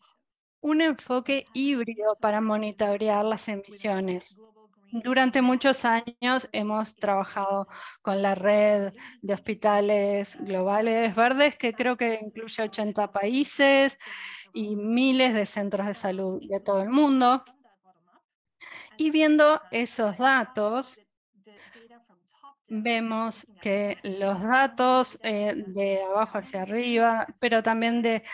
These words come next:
nivel, eh, de nivel más alto hacia el más bajo, vemos cómo podemos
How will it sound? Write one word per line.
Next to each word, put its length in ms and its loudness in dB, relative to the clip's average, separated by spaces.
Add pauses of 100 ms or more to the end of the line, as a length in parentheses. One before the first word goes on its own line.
(240)
nivel, 800 2
eh, 440 -6
de 360 -6
nivel 420 -2
más 300 -2
alto 560 2 (300)
hacia 520 -2
el 500 -6
más 200 -6
bajo, 480 2 (420)
vemos 640 -4 (720)
cómo 420 2
podemos 960 0